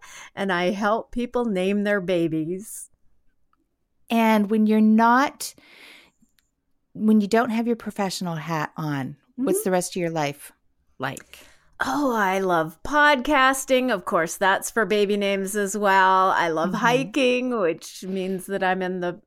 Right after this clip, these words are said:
Speaker 1: absolute best area to live.
Speaker 2: <laughs>
Speaker 1: Um, I am involved in a lot of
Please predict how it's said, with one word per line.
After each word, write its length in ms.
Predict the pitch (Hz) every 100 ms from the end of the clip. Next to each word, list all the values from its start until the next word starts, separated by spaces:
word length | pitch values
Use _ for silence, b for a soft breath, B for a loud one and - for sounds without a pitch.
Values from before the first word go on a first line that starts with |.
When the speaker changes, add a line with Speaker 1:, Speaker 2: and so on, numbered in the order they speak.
| _ _
Speaker 1:
absolute 640 | - 196 202 208 196 151 202
best 340 | 185 185 - -
area 560 | 202 190 190 196 269 B B B B -
to 160 | 247
live. 600 | 190 175 170 190 269 302 -
Speaker 2:
<laughs> 60 | B B B B
Speaker 1:
Um, 460 | 196 180 180 180 -
I 600 | 117 185 180 180 180 143 107 - _ - -
am 160 | 208 208
involved 400 | 202 190 185 190
in 140 | 208
a 80 | 190
lot 320 | 185 175 175
of 500 | 170 165 170 160 190